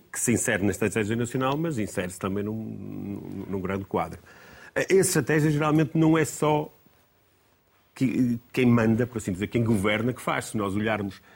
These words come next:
basta ler o Luís de Camões, não é, para percebermos que a estratégia naci-, nacional para o mar à data, eh, eh, os reis tinham uma, não é? Mas depois tínhamos o Velho de Restelo, que nós aqui achamos sempre que era uma personagem negativa, mas que não, que não era uma personagem negativa, era uma personagem que queria que,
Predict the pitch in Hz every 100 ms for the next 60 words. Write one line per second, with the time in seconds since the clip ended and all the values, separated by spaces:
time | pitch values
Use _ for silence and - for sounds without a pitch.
0 | - - 95 107 107 104 110 107 117 -
1 | 117 113 123 151 147 143 - 131 - 123
2 | 127 139 139 - 143 139 143 117 104 -
3 | - 123 117 - 123 104 110 101 107 110
4 | 120 127 139 - 156 - - - - _
5 | _ - - - - 117 127 113 123 120
6 | - 131 135 139 143 156 196 185 131 175
7 | 220 117 101 - 120 127 - 131 139 127
8 | 131 139 135 135 - 143 147 165 196 -
9 | _ _ _ _ 131 131 120 120 139 110
10 | - 117 117 107 - 110 98 - 95 101
11 | - 110 107 104 98 92 - - 127 135
12 | 139 143 131 135 180 - - - - 113
13 | - 113 104 110 117 107 101 92 113 98
14 | 110 110 104 123 123 120 - 127 135 -
15 | 135 147 156 156 175